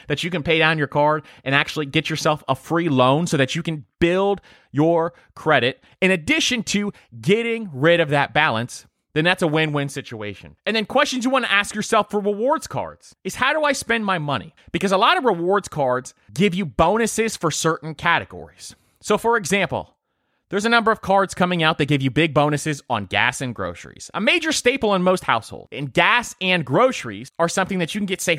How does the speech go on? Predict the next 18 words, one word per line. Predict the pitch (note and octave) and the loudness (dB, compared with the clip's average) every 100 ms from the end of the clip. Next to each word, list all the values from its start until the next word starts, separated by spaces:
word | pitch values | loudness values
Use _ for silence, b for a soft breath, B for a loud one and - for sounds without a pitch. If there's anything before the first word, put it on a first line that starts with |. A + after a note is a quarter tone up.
| - | 0
five | D#3+ D3+ F#3+ - | 0 2 0 -6
percent | D#3 - D3+ - | -10 -8 -8 -2
back. | C#3 A2+ - | 0 0 -4
So | C#3 | -2
every | F3 F3+ | 0 0
hundred | D#3+ A#3 B3 | 0 0 2
dollars | G#3+ A3 F3+ | 2 2 0
you | G3+ | -2
spend, | - G#3 G3+ | -2 -2 -2
you | |
get | E3 G#3+ - | 0 -2 2
five | C#3+ D#3 D3+ | 4 4 2
bucks | B2 D3+ - | 0 0 -2
back | A2+ A2 D#3 B2 - _ _ _ | -6 0 2 2 -2 _ _ _
on | - D#3 | -2 0
gas | A2+ F2 F#2+ | 0 -4 -6
and | C3+ | -6
groceries. | F3+ G#3 - - - | -6 -6 -10 -18 -20